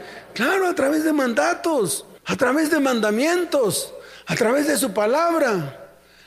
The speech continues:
Mire, comience a aplicar la palabra del Señor y verá que toda su vida se ordenará. Toda, toda se ordenará.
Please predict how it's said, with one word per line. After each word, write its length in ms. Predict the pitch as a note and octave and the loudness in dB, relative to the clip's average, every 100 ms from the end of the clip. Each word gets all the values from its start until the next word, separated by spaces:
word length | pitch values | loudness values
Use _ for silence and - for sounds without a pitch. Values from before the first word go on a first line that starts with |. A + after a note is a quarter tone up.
| - | -6
Mire, 280 | C#4+ E4+ D#4 | 0 2 2
comience 380 | C#4 D4+ E4 D4+ | 2 2 2 0
a 20 | |
aplicar 380 | B3+ B3 D4+ D4+ | 0 0 0 2
la 100 | C#4+ | 2
palabra 400 | A#3+ C4 C#4+ C4 | 2 2 2 2
del 180 | B3 G#3+ | 2 0
Señor 300 | A#3+ C#4 D4+ | 0 2 2
y 60 | C4 | 2
verá 240 | B3 C4+ | 2 0
que 100 | A#3+ | 0
toda 240 | G3+ B3+ A3+ | 0 0 2
su 140 | A3+ | 0
vida 240 | A#3 B3 G3 | 0 0 2
se 80 | G#3 | 0
ordenará. 880 | F#3 F#3+ F3+ G3+ B3+ G#3+ - - - - - - | 2 2 2 2 2 0 -6 -18 -20 -20 -14 -2
Toda, 540 | D4 F#4 F#4 C#4+ - | 0 2 2 2 2
toda 260 | D4 E4+ D#4+ | 2 2 2
se 160 | - | 2
ordenará. 920 | C#4 B3 A#3 A3 C#4 C4+ F3 - - | 2 2 2 2 2 2 0 -4 -18